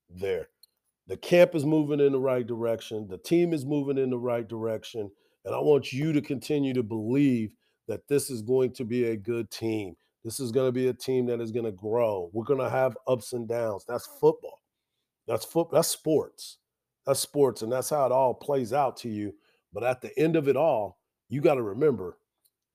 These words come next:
it's how you get to those points. Are you listening to the things that Coach Sark are, is saying? Because this is a totally different conversation than what we were having before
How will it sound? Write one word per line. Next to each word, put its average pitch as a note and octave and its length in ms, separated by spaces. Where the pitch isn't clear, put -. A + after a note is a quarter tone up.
it's A#2 180
how E3+ 600
you A#2 240
get C#3+ 300
to C3+ 100
those G#2+ 320
points. F#2+ 360
Are G2+ 100
you A2+ 320
listening E3+ 580
to C3+ 100
the A2 120
things D3 440
that A#2 180
Coach A#2+ 360
Sark C3+ 400
are, A2 120
is A2 160
saying? A#2+ 360
Because A2 340
this A3 220
is D#4 160
a C#4 60
totally A#3 480
different D#3+ 600
conversation C#3 1000
than C3 240
what C3 220
we C3 120
were A#2+ 160
having A2+ 340
before G2+ 560